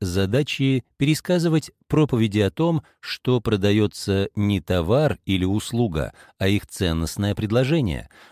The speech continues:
во многом состоящее в изменении качества жизни покупателя. Просто заметим, что почти всю цифровую информационную среду продал этому миру Стив Джобс.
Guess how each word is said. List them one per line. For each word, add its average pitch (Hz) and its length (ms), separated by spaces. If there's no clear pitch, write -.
во 95 180
многом 170 340
состоящее 147 840
в 104 160
изменении 120 640
качества 107 640
жизни 82 420
покупателя. 98 720
Просто 123 360
заметим, 120 500
что 120 280
почти 117 400
всю - 260
цифровую 107 800
информационную 107 880
среду 98 500
продал 170 480
этому 131 360
миру 123 560
Стив 80 440
Джобс. 107 560